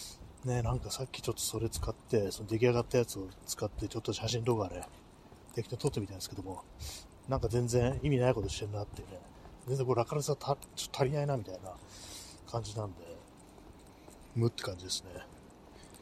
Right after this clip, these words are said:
えー、Pさん、「新年は死霊の一雫、めでたくもあり、めでたくもなし。」ね、これ誰のね、句だったかちょっと忘れて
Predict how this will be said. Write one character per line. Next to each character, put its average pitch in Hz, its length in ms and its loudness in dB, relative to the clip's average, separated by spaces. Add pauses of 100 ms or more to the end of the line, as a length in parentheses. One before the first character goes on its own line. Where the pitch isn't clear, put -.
(800)
え 101 120 -2
ー、 - 20 -12
P 131 160 0
さ 101 120 2
ん、 92 120 -8
「新 156 360 8
年 98 220 8
は - 460 -4
死 - 200 4
霊 110 240 10
の 92 120 -6
一 110 300 2
雫、 95 260 -2
め 110 120 6
で 127 100 6
た 135 120 8
く 120 100 2
も 98 120 0
あ 95 40 0
り、 - 80 -4
め 104 80 0
で 113 140 2
た 117 80 4
く 104 100 -6
も 90 120 -12
な - 80 -2
し。」 - 180 8 (640)
ね、 110 80 0
こ - 120 2
れ 110 60 4
誰 123 260 8
の 98 420 4
ね、 107 80 2
句 - 140 0
だ 117 80 4
っ - 40 2
た - 120 -8
か - 80 -10
ち - 80 -6
ょ - 20 -8
っ - 20 -12
と 101 60 -8
忘 98 260 -2
れ 104 80 0
て 107 220 -4